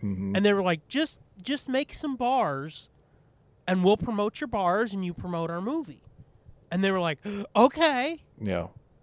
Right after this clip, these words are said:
Speaker 1: Yeah, that's what the, one of the trivia things on here was. It was, uh, yeah, Quaker financed the movie 'cause they were,
Speaker 2: Mm-hmm.
Speaker 1: they, they were gonna try to tie it in with some fucking
Speaker 2: I just
Speaker 1: bar
Speaker 2: got
Speaker 1: they were
Speaker 2: hard
Speaker 1: making.
Speaker 2: looking at that van.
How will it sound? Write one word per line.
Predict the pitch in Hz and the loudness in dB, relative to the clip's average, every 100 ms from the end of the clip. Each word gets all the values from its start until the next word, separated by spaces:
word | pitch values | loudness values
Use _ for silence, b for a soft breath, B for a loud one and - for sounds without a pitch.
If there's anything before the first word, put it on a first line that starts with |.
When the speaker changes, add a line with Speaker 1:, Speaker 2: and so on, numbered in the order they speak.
| - | 2
Speaker 1:
Yeah, | 113 | 6
that's | 107 - | 6 4
what | 104 | -2
the, | 87 80 - | -2 -2 -2
one | 107 | 0
of | 101 | 0
the | 85 | -2
trivia | - 95 90 | -2 -2 0
things | 92 82 | -2 -4
on | 85 | -6
here | 80 87 | -4 -4
was. | 82 80 78 | -2 -4 -6
It | 80 | -8
was, | 78 78 - b b b b b b _ - _ _ - | -8 -4 -6 b b b b b b _ -20 _ _ -4
uh, | 82 76 | -2 -2
yeah, | 90 90 | 0 -2
Quaker | 80 - 85 - 82 82 _ | 0 0 -2 -2 -8 -8 _
financed | - 87 82 82 78 - | -2 0 0 -2 -6 -8
the | |
movie | 82 78 82 85 - _ | -6 -6 -6 -10 -14 _
'cause | - 92 | -14 -8
they | 85 | -4
were, | 82 78 | -4 -4
Speaker 2:
Mm-hmm. | 156 147 | -6 -2
Speaker 1:
they, | 98 90 - b b - | -2 -2 -6 b b 0
they | 104 | 2
were | |
gonna | 95 87 | 2 0
try | - 90 | 2 2
to | |
tie | 80 - 98 | 2 4 4
it | 87 | 4
in | 85 87 | 0 -2
with | 78 | -4
some | - 80 | -4 -4
fucking | - 80 90 78 78 69 - _ _ _ b b b b _ _ - | -2 -4 -4 -10 -10 -14 -20 _ _ _ b b b b _ _ -2
Speaker 2:
I | 185 | 0
just | 190 87 | 2 4
Speaker 1:
bar | - | 4
Speaker 2:
got | 165 | 2
Speaker 1:
they | |
were | - | 0
Speaker 2:
hard | 143 131 | -2 -4
Speaker 1:
making. | 87 | -8
Speaker 2:
looking | - 147 | -12 -12
at | 143 | -8
that | 139 135 | -8 -8
van. | 131 135 131 | -8 -8 -10